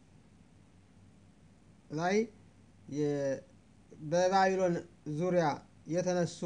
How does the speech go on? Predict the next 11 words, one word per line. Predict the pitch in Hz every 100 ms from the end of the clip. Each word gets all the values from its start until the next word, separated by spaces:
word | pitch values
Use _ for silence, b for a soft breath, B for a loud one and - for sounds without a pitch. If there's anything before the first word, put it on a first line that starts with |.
| 151 -
አራት | 165 165 160 - -
ነገስታት | 147 143 151 - 185 - 220 202 - B B B - - - -
ወደ | 139 196 208 220 220 - -
ስዶምና | - 196 175 175 170 165 151 147
ገሞራ፣ | 143 151 151 147 127 - - -
እ፣ | - 135 131
በሚባለው | 139 160 160 151 147 135
ቦታ፣ | 139 139 160 220 - - - -
እ፣ | 135 135 131
ላይ | 143 180 233 -
በአምስቱ | 147 170 202 214 220 -